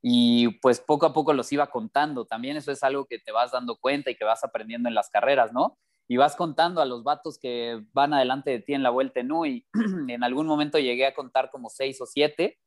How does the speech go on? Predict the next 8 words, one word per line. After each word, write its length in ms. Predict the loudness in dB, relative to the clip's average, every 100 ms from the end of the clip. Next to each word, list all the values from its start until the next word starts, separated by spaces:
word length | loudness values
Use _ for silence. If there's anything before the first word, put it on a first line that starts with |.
| _ _ _
y 100 | 0
dije, 420 | 2 2 4 2 4
"Ándale, 420 | 2 2 0 0
aquí 220 | -6 -6 -10
sí 160 | -4
ya 320 | 2 4 4 -2
tengo 320 | -4 -2 -4
chance". 540 | 0 0 0 -6 -8